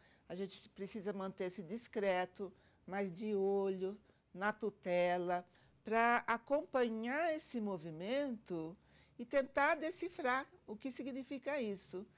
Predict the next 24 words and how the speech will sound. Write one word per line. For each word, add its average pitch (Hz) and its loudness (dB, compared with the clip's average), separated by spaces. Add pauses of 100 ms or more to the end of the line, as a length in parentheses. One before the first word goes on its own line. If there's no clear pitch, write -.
(400)
É 453 4
uma 254 0
vontade, 196 0
um 196 -4
desejo, 185 0
uma 190 -6
necessidade 185 -4
de 160 -10
estar 175 -8
só? 214 -6 (560)
Pode 160 -6
ser. 226 -4 (680)
Isso 185 -8
não 185 -10
é 180 -8
problema, 175 -8
né? 214 -6 (580)
É, 196 -2
ou 269 6
é, 254 6
assim, 247 0
um, 226 0 (320)
um 226 -8
congelamento 226 2